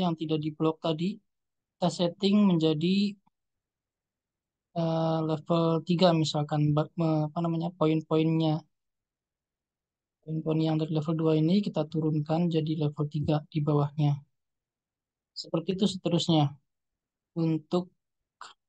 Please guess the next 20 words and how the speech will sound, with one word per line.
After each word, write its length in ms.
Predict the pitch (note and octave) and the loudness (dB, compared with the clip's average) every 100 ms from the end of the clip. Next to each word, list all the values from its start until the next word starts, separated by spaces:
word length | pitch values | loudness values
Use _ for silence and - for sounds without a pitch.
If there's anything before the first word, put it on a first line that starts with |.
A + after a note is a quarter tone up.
| _ _ _ _ E3+ | _ _ _ _ 0
eh, 280 | D#3+ D#3+ D3+ | 2 2 0
semua 800 | - E3+ E3+ E3+ E3+ E3+ F3 E3 | 0 2 2 2 2 4 2 0
jenis 560 | D#3+ D#3+ D3+ - - - _ _ _ _ _ _ _ | 0 -2 -2 -6 -8 -12 _ _ _ _ _ _ _
teks 200 | - F3+ - | -4 -2 0
yang 160 | D#3+ D#3 | 0 2
ada 120 | D#3 | 0
di 80 | D#3 | -2
sini. 320 | D3+ D#3+ D3+ | 0 0 0
Jadi 240 | D3 D#3 F3 | 0 -2 0
kalau 240 | F3 E3 D#3+ | 2 2 2
yang 120 | D#3+ D#3+ | 2 2
mau 100 | D#3+ D#3+ | 2 0
dijadikan 640 | D#3+ D#3+ D3+ D3+ D#3+ D#3+ D#3 D#3 D3 - | -2 -4 -4 -2 0 0 0 0 -2 -4
judul 260 | - E3 E3 | -2 2 2
slide, 400 | D#3 D3+ D3+ F#3 - _ _ _ _ _ - | 2 0 0 0 -6 _ _ _ _ _ -16
kita 200 | D#3 D#3 | -4 -2
ubah 400 | E3 D#3 E3 G#3+ - _ _ - | 0 0 2 0 -2 _ _ -2
menjadi 300 | D#3+ D3+ D#3 E3 | 0 2 2 2
level 260 | D#3 - | -2 -2
satu. 440 | D3 C#3+ C#3+ D#3 | -2 -4 -2 -4